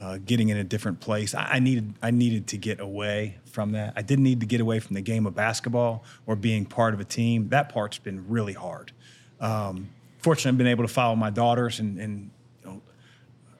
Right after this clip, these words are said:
love to watch their teams, but it's, it's not the same. You know, I'm just a volleyball dad with, you know, I M G or Kiva or <laughs> Flagler across my chest. So, um,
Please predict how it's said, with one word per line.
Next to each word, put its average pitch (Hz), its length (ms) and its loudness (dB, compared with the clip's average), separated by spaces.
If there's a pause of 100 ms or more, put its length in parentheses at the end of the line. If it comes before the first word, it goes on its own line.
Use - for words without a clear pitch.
(140)
love 117 220 2
to 110 80 2
watch 110 260 2
their 120 180 4
teams, 117 400 2
but 113 140 -4
it's, 110 200 -4
it's - 200 -6
not 117 240 0
the - 80 -10
same. 107 420 -4
You 110 100 -6
know, 110 60 -4
I'm 107 100 0
just 113 180 -6
a 110 40 -10
volleyball 104 540 2
dad 107 300 0
with, 104 280 -6 (120)
you 113 100 -10
know, 107 220 -12
I 117 160 0
M 113 160 0
G 117 360 0
or 101 80 -2
Kiva 110 800 2 (100)
or - 80 -2 (140)
<laughs> - 80 -20
Flagler 120 560 0
across 104 380 0
my 104 140 0
chest. - 440 -2
So, 107 380 -2 (340)
um, 95 560 -4